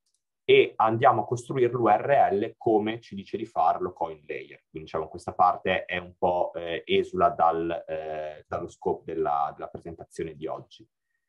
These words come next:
In pra-, in pratica gli dobbiamo passare l'access key, gli dobbiamo passare i simboli dei, eh, diciamo, delle valute che vogliamo andare a recuperare e poi possiamo andare a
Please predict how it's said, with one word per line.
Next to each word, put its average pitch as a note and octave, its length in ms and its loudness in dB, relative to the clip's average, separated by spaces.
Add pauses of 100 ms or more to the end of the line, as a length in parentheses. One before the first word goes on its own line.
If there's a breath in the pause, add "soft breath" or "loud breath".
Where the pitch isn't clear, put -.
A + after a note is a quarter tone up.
In A2+ 160 0
pra-, A#2 240 2
in A2+ 160 0
pratica A#2 340 4
gli F#2+ 140 -8
dobbiamo G2+ 400 -2
passare F#2 560 2
l'access F#2+ 560 -2
key, A2+ 340 -6 (240)
gli G#2 140 -4
dobbiamo G2 360 2
passare F#2+ 600 4
i G2 180 -10
simboli E2+ 720 -4 (380)
dei, F#2 540 4
eh, D2+ 400 -6
diciamo, E2 320 -6
delle D#2 500 -2
valute G#2+ 460 0
che - 140 -6
vogliamo F#2 320 -2
andare F2+ 240 2
a - 20 0
recuperare - 760 2 (1160 loud breath)
e E3 140 4
poi C3+ 420 4
possiamo A#2 320 0
andare G2 380 2
a F#2+ 200 2